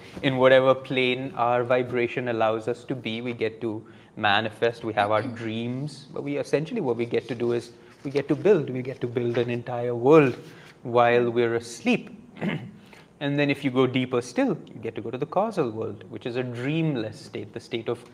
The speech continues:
deep sleep. And that's where, as Yogananda Ji says, true rest comes. The soul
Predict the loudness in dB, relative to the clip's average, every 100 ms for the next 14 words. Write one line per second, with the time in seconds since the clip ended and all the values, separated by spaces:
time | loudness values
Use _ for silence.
0 | -20 -20 -14 -12 -6 -4 -4 -6 -12 -20
1 | -20 -20 -18 -12 -12 -12 -16 -20 -16 -6
2 | 0 2 2 0 2 2 2 0 0 0
3 | -2 -4 -6 -6 -4 -6 -6 -16 -20 -20
4 | -2 2 4 4 2 -2 -8 -8 -10 -16
5 | -20 -20 -14 4 6 6 0 6 8 10
6 | 8 2